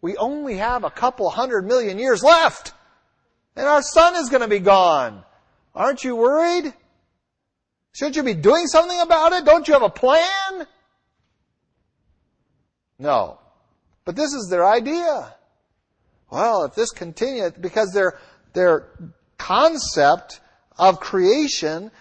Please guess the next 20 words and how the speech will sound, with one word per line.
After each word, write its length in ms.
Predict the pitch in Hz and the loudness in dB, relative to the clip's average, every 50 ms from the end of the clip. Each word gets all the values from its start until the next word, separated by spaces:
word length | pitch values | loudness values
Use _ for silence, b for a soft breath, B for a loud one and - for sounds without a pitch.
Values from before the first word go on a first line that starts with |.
| b b b | b b b
is 400 | 165 175 202 233 247 226 214 214 | -4 0 0 0 0 -4 -8 -2
that 220 | 202 196 196 202 202 | 2 2 4 4 2
it 140 | 208 226 | 2 0
is 460 | 247 262 254 240 214 - - - - _ _ _ _ _ _ _ _ _ _ _ _ _ _ - | 0 0 -2 -2 -6 -12 -16 -18 -20 _ _ _ _ _ _ _ _ _ _ _ _ _ _ -8
going 340 | 120 151 165 185 208 247 262 | -4 -2 -2 -2 -2 -4 -4
along 480 | 262 240 175 165 185 208 233 262 262 | -4 0 0 2 2 0 -2 -4 -6
and 120 | 254 247 247 | -8 -6 -4
will 100 | 254 240 | -4 -2
never 260 | 202 180 185 208 226 | -2 -2 -2 -4 -4
change. 920 | 220 - 277 277 294 311 302 262 175 120 107 101 101 117 - - - - _ _ _ _ _ _ _ _ _ _ _ _ _ _ _ _ _ _ _ _ _ _ _ _ _ _ _ _ _ _ _ _ _ _ _ _ _ _ _ _ _ _ _ _ _ _ _ _ _ _ _ _ _ _ _ _ _ _ _ _ _ _ _ _ | -6 -4 -6 -6 -6 -6 -10 -12 -16 -18 -20 -20 -20 -20 -20 -20 -20 -20 _ _ _ _ _ _ _ _ _ _ _ _ _ _ _ _ _ _ _ _ _ _ _ _ _ _ _ _ _ _ _ _ _ _ _ _ _ _ _ _ _ _ _ _ _ _ _ _ _ _ _ _ _ _ _ _ _ _ _ _ _ _ _ _
And 80 | 139 135 | -18 -18
the 60 | 131 | -8
question 400 | - - 202 208 - - 185 160 | 0 0 2 2 0 -2 -8 -6
is, 160 | 156 151 147 | -6 -6 -6
has 160 | 170 160 135 | -6 -6 -6
it 80 | 143 - | -8 -10
come 180 | - 165 151 | -12 -12 -12
into 140 | 139 139 135 | -12 -10 -10
the 100 | 120 120 | -10 -12
church? 600 | - - - 185 123 95 - _ - - - - | -12 -10 -10 -10 -10 -12 -14 _ -20 -20 -20 -20